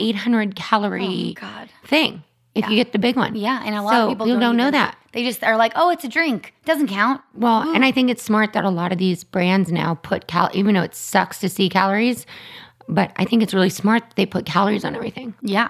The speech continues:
Speaker 2: totally. Well, understanding the difference between, you know, knowing what to do and having the willpower to do it, that's where Weight Watchers is genius.
Speaker 1: Okay.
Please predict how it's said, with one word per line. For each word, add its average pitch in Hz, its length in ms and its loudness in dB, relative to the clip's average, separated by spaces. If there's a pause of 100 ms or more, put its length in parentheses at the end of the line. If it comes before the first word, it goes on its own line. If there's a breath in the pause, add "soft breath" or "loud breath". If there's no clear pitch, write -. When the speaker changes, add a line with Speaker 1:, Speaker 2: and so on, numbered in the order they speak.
(100)
Speaker 2:
totally. 202 440 -4 (460 soft breath)
Well, 254 300 0
understanding 247 680 2
the 202 80 -2
difference 202 420 -2
between, 196 520 -6 (760 soft breath)
you 226 100 2
know, 196 140 2
knowing 214 560 4 (100)
what 220 220 -2
to - 100 -4
do 202 280 2
and 202 140 0
having 185 300 2
the 180 60 2
willpower 190 440 0
to 196 120 -8
do 196 180 -2
it, 240 260 0
that's 214 340 2
where 277 200 2
Weight 220 180 2
Watchers 208 440 0 (100)
is 185 220 -2
genius. - 580 -8
Speaker 1:
Okay. 190 260 0